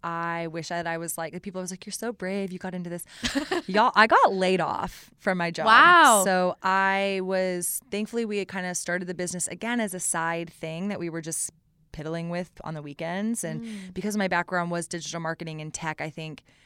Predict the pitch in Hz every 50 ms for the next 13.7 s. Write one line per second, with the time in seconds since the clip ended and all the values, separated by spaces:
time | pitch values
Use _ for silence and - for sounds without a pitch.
0 | _ _ _ - 160 165 165 175 175 175 170 165 170 170 170 160 165 156 151 160
1 | 160 151 139 156 156 156 151 - - - 160 156 151 - - 160 160 170 165 156
2 | 151 139 - 160 165 160 - - 170 165 - - 170 165 175 180 165 - 175 165
3 | 147 - 156 156 156 156 156 156 151 - - 151 147 147 - - 151 147 151 175
4 | 226 254 208 180 165 180 180 170 165 160 156 185 190 - 370 403 240 175 202 247
5 | 247 - - 175 180 185 - - 339 339 226 165 165 139 170 - - - 277 302
6 | 277 240 214 - - - 226 247 269 240 233 240 240 - - - - - - -
7 | - 175 175 170 175 175 165 - - - - _ 165 180 160 160 165 151 131 -
8 | - - - 208 208 208 320 330 320 - 381 381 339 254 202 185 - - 175 170
9 | - - 180 - 160 - 196 170 - 180 175 - - - 185 180 180 185 - 175
10 | 175 - 180 185 165 - - 175 165 165 175 - - 214 - 359 359 - - 175
11 | - 160 147 - - - - 180 175 294 311 - - - 320 285 - - - 302
12 | 262 - 190 202 202 196 190 185 185 180 175 - 214 214 220 240 247 247 220 202
13 | - 190 196 196 196 190 185 - - 185 190 190 185 185